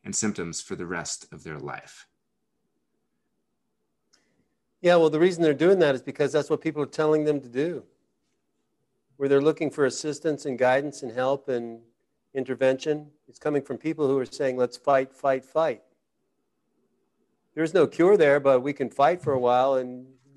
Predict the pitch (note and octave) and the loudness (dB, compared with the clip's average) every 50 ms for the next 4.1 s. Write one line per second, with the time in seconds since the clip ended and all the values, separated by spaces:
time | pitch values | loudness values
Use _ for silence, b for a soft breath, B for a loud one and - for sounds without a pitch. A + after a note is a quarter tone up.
0 | C3 B2+ C3+ B2+ B2+ - C#3 C#3 C#3 C#3+ C#3+ C#3 C#3 - D3+ C#3+ C3 C#3 C#3 C3 | -12 -10 -10 -10 -8 -4 0 2 4 4 4 4 2 -2 -6 -6 -4 -6 -8 -8
1 | C3+ C3 C3 B2 C3 C3+ C3+ C3+ - A2+ A#2 A2+ A#2 B2 C#3 D3 D3 C#3+ C#3 _ | -8 -8 -4 -2 0 -2 -2 -4 -12 -12 -8 -2 0 2 2 2 0 -4 -8 _
2 | - B2+ A#2+ A#2+ A#2+ C3 C#3 - _ _ _ _ _ _ _ _ _ - F3+ F3 | -18 -12 -8 -6 -6 -6 -8 -12 _ _ _ _ _ _ _ _ _ 0 0 0
3 | D#3+ F3 - E3+ E3 D#3 - F3 D#3+ D#3 C#3 D3 D#3 D3+ D3+ - D3 C3+ C3 B2 | 0 2 0 0 0 0 -2 -4 -2 0 2 2 2 2 2 2 2 4 4 2
4 | A#2+ - | 0 -4